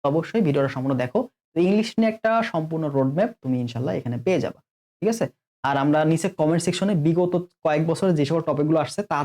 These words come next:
যে ভিডিওটা গত বছর করছিলাম ওইটা দিয়ে দিব, ওখান থেকে একটু ভালো ধারণা পাবা, ঠিক আছে? তো সব কৃষিগুচ্ছের জন্য যে সকল ইম্পর্টেন্ট টপিক কোনগুলা, তো এখানে আমরা বেশ কিছু টপিক রাখছি। এগুলো আসলে কৃষিগুচ্ছতে বিগত বছরগুলোতে আসছে এবং এবছরও আসার মতো। এই টপিকগুলো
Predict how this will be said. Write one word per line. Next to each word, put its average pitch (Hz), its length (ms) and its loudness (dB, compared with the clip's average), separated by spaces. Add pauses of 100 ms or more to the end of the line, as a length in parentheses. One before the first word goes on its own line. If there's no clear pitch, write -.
যে 160 60 2 (120)
ভিডিওটা 147 360 2 (320)
গত 151 100 2 (100)
বছর 147 240 2
করছিলাম 170 360 2
ওইটা 131 200 2
দিয়ে 131 160 2
দিব, 131 100 2 (160)
ওখান 139 180 -2
থেকে 139 160 -8
একটু - 180 -8
ভালো 127 180 0
ধারণা 120 260 0
পাবা, - 160 -4 (220)
ঠিক 208 140 0
আছে? 233 100 -6 (840)
তো - 120 -10
সব 139 140 0
কৃষিগুচ্ছের 226 480 2
জন্য 165 140 2 (720)
যে 147 100 0
সকল 180 140 2 (160)
ইম্পর্টেন্ট 202 440 2 (100)
টপিক 139 320 0
কোনগুলা, 98 300 -6 (260)
তো - 120 -20
এখানে 180 200 0
আমরা 185 200 0
বেশ 160 200 0
কিছু 180 120 -2 (120)
টপিক 151 320 -2
রাখছি। 131 240 -6 (200)
এগুলো 180 260 2
আসলে 202 260 0
কৃষিগুচ্ছতে 175 640 -2
বিগত 151 200 2 (100)
বছরগুলোতে 147 340 -4 (160)
আসছে - 300 -8 (440)
এবং 143 120 2 (180)
এবছরও 151 380 0 (120)
আসার 147 260 -2
মতো। 147 180 -2 (420)
এই 277 120 2
টপিকগুলো 185 320 2